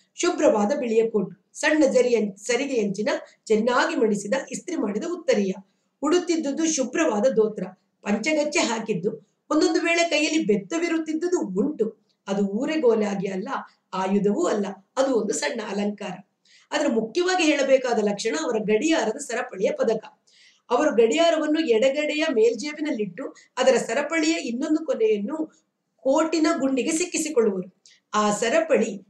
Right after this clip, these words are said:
ಬೆಳ್ಳಿಯ ಉಡುದಾರದ ಮಾದರಿಯದು, ಪೂರ್ವಕಾಲದ ತರಹ. ಗುಂಡಿಗೆ ಅದರ ಕೊನೆಯನ್ನು ಸೇರಿಸುವ ಕೊಂಡಿಯಾದ, ಕೊಂಡಿಯಿಂದ ಪದಕವು ನೇತಾಡುತ್ತಿತ್ತು. ಎರಡೂವರೆ ಮೂರು ಅಂಗುಲ ಅಗಲವು, ಮೂರುವರೆ ನಾಲ್ಕು ಅಂಗುಲ ಉದ್ದವೂ ಇದ್ದ ಒಂದು ತಗಡಿನ ಹಲಗೆ, ಅದರ ಮೇಲ್ಭಾಗದಲ್ಲಿ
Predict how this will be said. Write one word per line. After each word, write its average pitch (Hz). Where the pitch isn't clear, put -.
ಬೆಳ್ಳಿಯ 320
ಉಡುದಾರದ 269
ಮಾದರಿಯದು, 196
ಪೂರ್ವಕಾಲದ 277
ತರಹ. 247
ಗುಂಡಿಗೆ 320
ಅದರ 294
ಕೊನೆಯನ್ನು 285
ಸೇರಿಸುವ 226
ಕೊಂಡಿಯಾದ, 226
ಕೊಂಡಿಯಿಂದ 285
ಪದಕವು 233
ನೇತಾಡುತ್ತಿತ್ತು. 220
ಎರಡೂವರೆ 320
ಮೂರು 294
ಅಂಗುಲ 254
ಅಗಲವು, 208
ಮೂರುವರೆ 320
ನಾಲ್ಕು 254
ಅಂಗುಲ 277
ಉದ್ದವೂ 302
ಇದ್ದ 220
ಒಂದು 202
ತಗಡಿನ 220
ಹಲಗೆ, 196
ಅದರ 254
ಮೇಲ್ಭಾಗದಲ್ಲಿ 226